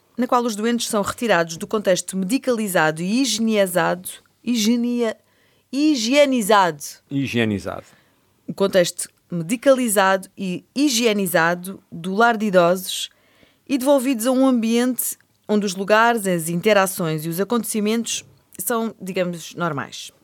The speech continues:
Speaker 1: A originalidade do projeto resi-, reside na própria aldeia. Há bairros residenciais, mas também há lojas,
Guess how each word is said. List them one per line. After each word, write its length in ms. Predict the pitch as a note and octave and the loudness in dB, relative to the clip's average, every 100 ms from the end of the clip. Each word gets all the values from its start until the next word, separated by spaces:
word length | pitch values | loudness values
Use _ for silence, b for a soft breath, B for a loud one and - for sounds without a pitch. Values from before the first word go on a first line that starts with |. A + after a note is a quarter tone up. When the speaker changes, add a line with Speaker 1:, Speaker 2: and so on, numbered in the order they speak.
| _ _ b b b b b b | _ _ b b b b b b
Speaker 1:
A 60 | C4 | 0
originalidade 720 | E4+ D#4 D4+ C#4 A#3 F#3 E3 | 0 0 -2 -2 0 0 0
do 80 | G#3 | -4
projeto 360 | A3+ C4+ D4 | -2 0 0
resi-, 400 | - G#3 A3 A#3 - | -4 -4 -4 -4 -4
reside 400 | G3 G#3 C#4 A#3+ | -4 -2 2 2
na 120 | A#3+ | 2
própria 320 | C4 B3+ A3+ | 2 0 0
aldeia. 460 | F3+ D#3 C3+ B2+ C3+ _ _ _ - | 0 -2 -6 -8 -12 _ _ _ -6
Há 100 | F#3 | -2
bairros 480 | G3 G#3+ G3 - - - | 2 2 0 -4 -8 -10
residenciais, 960 | E3+ G3 F3 E3+ - E3+ F3+ A#3+ - b b b b b - | -8 -4 -2 -2 -2 0 0 -2 -8 b b b b b -10
mas 120 | G3 | -2
também 220 | B3 F3+ | 4 4
há 100 | D3 | 4
lojas, 680 | D#3 D#3+ F3+ G3+ D4 - | 2 4 4 2 0 -2